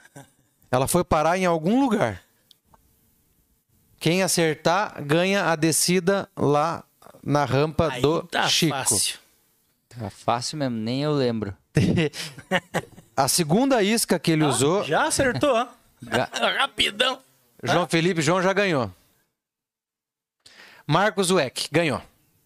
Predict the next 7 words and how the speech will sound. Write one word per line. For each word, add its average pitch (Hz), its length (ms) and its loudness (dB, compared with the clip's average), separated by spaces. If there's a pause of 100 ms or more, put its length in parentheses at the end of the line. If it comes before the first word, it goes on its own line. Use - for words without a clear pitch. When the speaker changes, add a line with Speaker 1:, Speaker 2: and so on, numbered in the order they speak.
(400)
Speaker 3:
Árvore. 107 540 0 (560)
Speaker 1:
Anota 147 320 0
aí, 127 120 0
Chuck. - 320 -10 (560)
Marcos 151 460 0
Weck 156 320 0
ganhou. 156 260 0